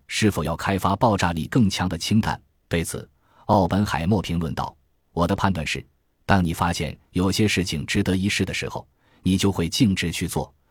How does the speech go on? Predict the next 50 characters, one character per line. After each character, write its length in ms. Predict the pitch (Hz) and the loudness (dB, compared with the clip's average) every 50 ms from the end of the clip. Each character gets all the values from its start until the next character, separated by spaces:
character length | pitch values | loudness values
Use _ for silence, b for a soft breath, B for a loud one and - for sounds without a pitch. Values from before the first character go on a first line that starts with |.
| _ _ _ | _ _ _
做 220 | - - 127 113 | 2 4 4 4
成 180 | - 113 107 110 | 6 4 4 4
之 160 | - 135 120 | 4 4 2
后 240 | 107 - 82 76 - _ _ | 2 0 -2 -2 -4 _ _
才 180 | - - 92 87 | -6 -4 -2 -2
开 160 | - - 98 | 0 -2 -2
始 120 | - - | -2 -2
争 240 | - - 123 123 131 | 0 2 2 4 4
辩 240 | 117 - 73 - - - _ | 2 0 -2 -4 -6 -10 _
该 160 | - - 87 82 | -2 -2 -2 0
如 240 | 87 95 107 131 | 0 0 0 0
何 180 | 123 - 82 82 | 0 -2 -4 -4
处 180 | - - - 80 | -6 -6 -8 -8
理 120 | 73 71 | -8 -8
它。 180 | - - - - - _ _ _ _ _ _ _ _ _ _ _ | -8 -8 -10 -10 -10 _ _ _ _ _ _ _ _ _ _ _
我 200 | - 95 95 101 | 4 6 6 8
们 80 | 113 139 | 8 8
的 120 | 127 117 | 6 6
原 280 | 101 90 87 107 135 135 | 4 4 4 2 2 2
子 160 | - - 85 | 0 -2 -2
弹 320 | - 101 101 98 95 80 - - - _ _ - | 0 2 2 2 0 -2 -6 -8 -12 _ _ 0
就 240 | - 143 123 101 98 | 4 4 4 4 4
是 120 | - 92 | 0 -2
这 140 | 85 - 85 | -2 -2 -2
么 80 | 85 | -2
出 180 | 78 - - 85 | -4 -6 -6 -6
现 180 | 85 - 82 - | -6 -6 -6 -6
的。 160 | - - - _ _ _ _ _ _ _ _ _ _ _ | -8 -12 -14 _ _ _ _ _ _ _ _ _ _ _
就 180 | - - 117 110 | 2 4 6 6
我 180 | 95 98 113 113 | 6 6 4 2
所 200 | - - 67 67 | 0 -2 -6 -4
见， 220 | - - - - - _ _ _ _ _ _ _ | -4 -4 -4 -4 -10 _ _ _ _ _ _ _
没 180 | - 95 131 180 | 2 4 6 6
有 120 | 196 143 | 6 6
人 220 | 113 101 110 123 | 4 4 4 2
反 320 | 127 - - 82 73 80 82 | 2 2 0 0 0 0 0
对 160 | - 123 110 | 2 2 2
过 180 | - - 82 85 | 2 0 -2 0
制 200 | - - 113 104 | 2 2 2 2
造 160 | - 85 78 | 2 0 -2
原 200 | 65 80 87 107 | -2 0 0 0
子 160 | 110 - - | 0 0 -2
弹， 220 | - 92 71 - - _ _ _ _ _ _ _ | -4 -4 -4 -4 -8 _ _ _ _ _ _ _
直 180 | - - 117 131 | -2 2 2 4
到 160 | - 120 107 | 4 4 2
造 240 | 95 - 165 135 113 | 2 2 0 0 0
出 140 | 101 - 92 | 0 -2 -4
来 120 | 85 82 | -4 -4
之 160 | 82 - 110 | -4 -2 -2
后， 240 | 101 - - - - | -2 -2 -4 -8 -10